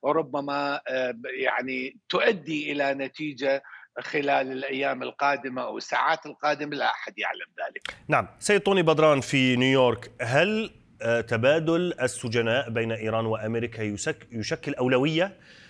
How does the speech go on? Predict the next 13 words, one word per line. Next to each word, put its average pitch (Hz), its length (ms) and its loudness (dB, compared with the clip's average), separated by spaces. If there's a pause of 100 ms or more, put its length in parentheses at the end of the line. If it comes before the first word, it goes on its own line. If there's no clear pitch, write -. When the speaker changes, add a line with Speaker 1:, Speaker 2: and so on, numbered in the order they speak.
(240)
Speaker 2:
آه، 107 320 2
بالنسبة 117 640 0
لإيران 117 1300 0
تعتقد، 180 460 0
أم 226 320 -2
أنه 208 400 0
ممكن 208 340 0
أن 196 140 0
تكون 196 320 0
أداة 196 380 4
ضغط 185 440 2
على 113 200 4
الأمريكيين، 127 1000 0